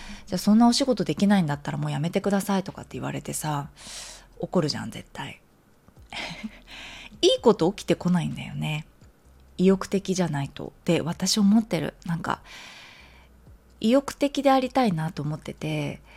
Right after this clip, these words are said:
ね。前のめりっていうんじゃないよ。なんか意欲的。自分がこうしたいと思ったらそうしたいっていうふうに言う、言いたいし、行動に起こしていきたいんですよね。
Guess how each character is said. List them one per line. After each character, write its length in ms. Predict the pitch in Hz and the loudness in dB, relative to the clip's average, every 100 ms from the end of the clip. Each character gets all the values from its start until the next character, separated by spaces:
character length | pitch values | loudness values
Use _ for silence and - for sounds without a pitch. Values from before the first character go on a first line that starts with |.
| - - - - - _ _ _ _ | -20 -20 -20 -20 -20 _ _ _ _
ね。 400 | 156 151 160 233 - _ _ _ - - _ _ _ _ _ - - _ _ - - | -8 -4 -4 -4 -10 _ _ _ -20 -20 _ _ _ _ _ -20 -20 _ _ -20 -2
前 260 | 196 247 294 | 6 6 6
の 120 | 311 | 4
め 160 | 285 180 | 4 4
り 80 | |
っ 40 | 143 | 2
て 120 | - | -4
い 40 | |
う 20 | 147 | -4
ん 20 | |
じ 60 | 143 | -2
ゃ 40 | |
な 120 | 151 | -4
い 80 | 143 | -4
よ。 220 | 127 143 - _ | -6 -8 -12 _
な 100 | 180 | -10
ん 20 | |
か 80 | - - | -6 2
意 100 | 208 | 4
欲 220 | 240 - | 4 0
的。 400 | 214 208 175 - - - - - - - - - - _ | -6 -4 -6 -8 -16 -20 -20 -20 -20 -20 -20 -20 -20 _
自 140 | 208 233 | -2 0
分 160 | 294 | 2
が 140 | 302 294 | 2 2
こ 140 | 277 | 2
う 60 | 285 | 2
し 80 | |
た 140 | - 359 | 4 2
い 80 | 381 | 4
と 80 | |
思 160 | 185 156 | 0 0
っ 40 | |
た 160 | 143 143 | -4 -4
ら 100 | 143 | -4
そ 240 | - 226 | -4 -2
う 40 | 214 | 0
し 120 | - | 0
た 200 | - 294 | 2 2
い 100 | 262 | 2
っ 20 | |
て 280 | - - 147 | -2 -4 -2
い 80 | 135 | 0
う 120 | 147 | -2
ふ 100 | 160 | -2
う 60 | 156 | -2
に 200 | 139 139 | -2 0
言 100 | 185 | 0
う、 80 | - | 2
言 200 | 190 262 | 2 2
い 60 | |
た 180 | 247 262 | 4 2
い 100 | 170 | 2
し、 560 | - - 165 170 147 - - - - | -2 -2 2 4 2 0 -10 -20 -20
行 220 | - 247 | 0 2
動 160 | 240 240 | 4 4
に 80 | 220 | 4
起 80 | 214 | 4
こ 140 | 254 | 0
し 60 | - | -2
て 120 | 156 | -4
い 60 | |
き 100 | 143 | -6
た 160 | - 175 | -4 -2
い 100 | 151 | -2
ん 60 | 139 | -4
で 80 | |
す 160 | 139 - | -8 -10
よ 60 | 135 | -8
ね。 340 | 143 165 226 | -4 -2 -4